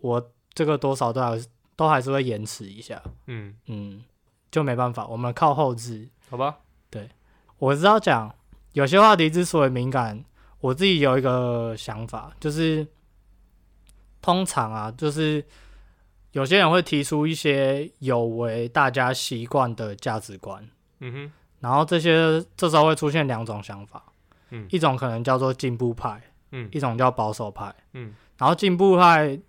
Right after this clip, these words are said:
Speaker 1: 为什么叫进步派呢？只是因为他们的想法，他们自己觉得有助于社会进步，
Speaker 2: 哦。
Speaker 1: 所以我们先命名它为进步派。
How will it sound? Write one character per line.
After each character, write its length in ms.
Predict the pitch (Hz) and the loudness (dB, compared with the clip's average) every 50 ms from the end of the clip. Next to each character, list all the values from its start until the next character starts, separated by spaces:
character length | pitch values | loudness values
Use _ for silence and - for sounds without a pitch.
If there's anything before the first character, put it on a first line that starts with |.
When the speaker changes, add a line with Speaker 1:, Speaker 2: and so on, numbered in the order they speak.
| _ _ | _ _
Speaker 1:
为 120 | 196 175 160 | 0 2 2
什 80 | 151 | 2
么 80 | 127 127 | 0 2
叫 160 | 143 147 147 | 2 2 2
进 220 | 139 - 147 139 | 2 0 -2 -2
步 120 | 135 139 131 | 0 -2 -2
派 260 | 123 135 131 117 113 | 0 -2 -2 -2 -2
呢？ 260 | 104 101 98 104 120 - | -6 -10 -12 -12 -16 -12
只 140 | - 131 127 | -10 -8 -4
是 100 | 147 170 | -2 0
因 140 | 175 180 185 | 0 2 2
为 140 | 180 180 | 2 2
他 120 | 165 165 165 | 2 2 2
们 240 | 151 151 139 131 123 | 2 2 0 0 -2
的 320 | 127 120 117 117 117 113 | -2 -2 -2 -2 -4 -6
想 320 | - - - 120 120 123 | -6 -6 -6 -6 -6 -6
法， 300 | 123 - 120 107 104 - - _ _ _ _ _ _ _ | -4 -4 -4 -4 -6 -10 -14 _ _ _ _ _ _ _
他 160 | - - 202 202 | 0 2 4 4
们 160 | 196 170 139 | 4 2 2
自 80 | 160 | 2
己 140 | 175 160 127 | 0 0 0
觉 160 | - 123 117 | 0 -2 -2
得 100 | 113 117 | -2 -2
有 180 | 113 113 110 107 | -4 -4 -6 -6
助 240 | 104 - 143 135 123 | -6 -4 -4 -4 -2
于 140 | 113 110 110 | -4 -4 -6
社 320 | 113 120 - 147 131 117 | -8 -8 -6 -6 -4 -4
会 160 | 120 120 117 | -4 -4 -6
进 220 | 117 - 110 101 98 | -6 -8 -10 -12 -12
步， 180 | - 104 110 - _ _ _ | -14 -18 -20 -20 _ _ _
Speaker 2:
哦。 380 | - 120 113 110 107 104 104 104 113 | -8 -8 -6 -6 -8 -10 -10 -12 -6
Speaker 1:
所 160 | 123 147 139 | -2 0 2
以 160 | 139 135 131 | 2 2 2
我 120 | 127 123 117 | 2 0 -2
们 180 | 117 120 117 | -4 -4 -4
先 440 | - - 135 131 131 135 135 135 151 - _ | -2 -2 -2 0 -2 -2 -4 -6 -8 -8 _
命 140 | - 170 156 | -2 -2 0
名 220 | 135 123 117 117 | 0 -2 -4 -4
它 180 | 117 127 123 120 | -2 0 0 0
为 140 | 117 113 110 | 0 0 -2
进 220 | 110 - 110 110 | -6 -8 -8 -8
步 100 | 107 110 | -8 -10
派。 240 | 101 - 113 110 | -12 -12 -14 -16